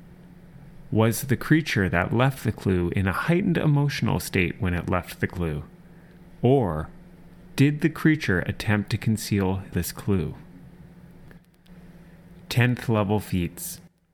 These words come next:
Just one more thing with the fortune trait. This feat requires an action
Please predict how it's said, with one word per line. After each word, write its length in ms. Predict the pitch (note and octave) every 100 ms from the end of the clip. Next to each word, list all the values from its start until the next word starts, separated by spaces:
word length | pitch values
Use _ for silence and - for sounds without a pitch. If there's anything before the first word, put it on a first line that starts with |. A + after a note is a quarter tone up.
| _ _ _ _ - - -
Just 280 | - C3+ C3+
one 180 | D#3+ F3+
more 200 | E3+ D#3
thing 420 | D3+ B2 E2+ D2 - - -
with 140 | A2
the 60 | G#2
fortune 440 | - C3+ C3+ G#2
trait. 300 | - E2+ E2 - _ _ _ _ _ _ _ _ _ -
This 320 | B2 C#3 E3+
feat 320 | - D3 C3+ -
requires 460 | A#2 A#2+ G#2+ G#2+
an 140 | G#2+ G2
action 640 | G#2 F#2+ - - E2+ D#2+